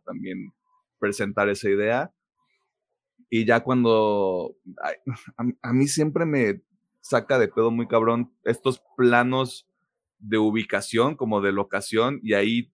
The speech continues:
hay dos muy específicos. Uno cuando sale, sale el aprendiz, este, a checar una de las, ah,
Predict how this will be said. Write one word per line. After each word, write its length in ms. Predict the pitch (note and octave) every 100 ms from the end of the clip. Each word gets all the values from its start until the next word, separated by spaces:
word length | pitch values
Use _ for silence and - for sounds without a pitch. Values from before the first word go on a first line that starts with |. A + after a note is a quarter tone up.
| -
hay 240 | A2+ A2
dos 340 | G2+ G#2+ B2 B2
muy 140 | B2
específicos. 580 | B2 A2+ G#2+ A#2+ C3 B2+
Uno 200 | B2+ B2+
cuando 280 | B2 G#2 G2
sale, 920 | - A#2+ A2+ A#2+ B2 A#2 G#2 G2+ F2 _ _ _ _ _ _ _ _
sale 360 | - A#2 A2+ B2
el 80 |
aprendiz, 680 | A#2 G#2+ G#2 G#2 G#2 A2+ -
este, 280 | A#2 - G#2
a 520 | F#2+ F2+ E2 E2 D#2+ -
checar 320 | A2 - G#2
una 220 | A2 A#2+
de 100 | A#2
las, 560 | A2+ G2+ G#2 - - - - _ _ _ _
ah, 340 | - - -